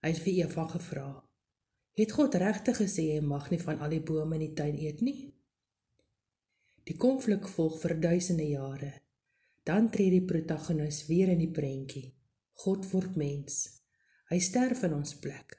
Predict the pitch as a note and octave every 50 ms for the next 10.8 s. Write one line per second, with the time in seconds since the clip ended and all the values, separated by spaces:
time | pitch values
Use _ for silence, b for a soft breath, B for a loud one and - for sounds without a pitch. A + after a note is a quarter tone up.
0 | - - D3 D3 - C3+ - - - G#3+ G#3+ G#3 - A#3+ G3+ A3 G#3+ G#3+ G#3 -
1 | - - b b b b b b b b b b b - D#3 E3 F#3+ - - C4
2 | B3 G#3+ E3 C#3+ - - - - - - - - D3+ D3 D3 D3+ - D#3 D3+ -
3 | - - C#3 - D#3+ D#3 D3 D3 C#3+ C3 B2+ B2+ C3 B2+ - - _ _ _ _
4 | _ _ _ _ _ _ _ _ _ _ _ _ _ _ _ _ _ _ - F3
5 | D#3+ F#3 F#3+ F#3 G3+ F#3+ F#3 A3 G#3 E3+ E3+ - G3+ G#3 G#3 G3+ F#3+ F#3 F3+ F#3
6 | F#3 - C#3+ C#3+ C#3+ C#3+ - - D#3+ D#3+ E3+ F#3+ G#3+ B3 C#4 C#4 - - F#3 F3
7 | E3+ F#3 G#3 F#3 A3 G#3 G#3 - - F#3 F#3 - - F3 F3+ F3+ F3+ - F3 E3+
8 | E3+ E3 - - - E3+ D#3 D#3+ D#3 - - C#3+ C#3+ D3+ D#3 D#3+ - - - b
9 | b b b b b b b b - F#3+ G3+ G3 - - - A#3 A#3+ A#3+ A#3 -
10 | - F3 E3 - - - - - B2+ B2+ - - - - - -